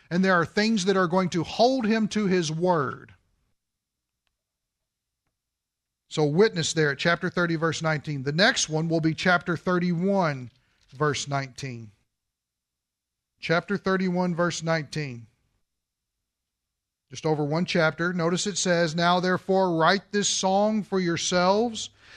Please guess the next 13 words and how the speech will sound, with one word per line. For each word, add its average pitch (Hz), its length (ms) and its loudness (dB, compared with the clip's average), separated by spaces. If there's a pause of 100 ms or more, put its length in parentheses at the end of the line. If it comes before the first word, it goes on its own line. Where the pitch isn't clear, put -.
(140)
and 160 260 0
teach 240 340 2
it 285 220 -2
to 220 140 4
the 185 120 0
sons 220 600 2
of 190 420 2
Israel. 151 640 -2 (1400)
Put 247 200 4
it 277 240 -2
on 240 260 4
their 240 160 4
lips, 233 680 0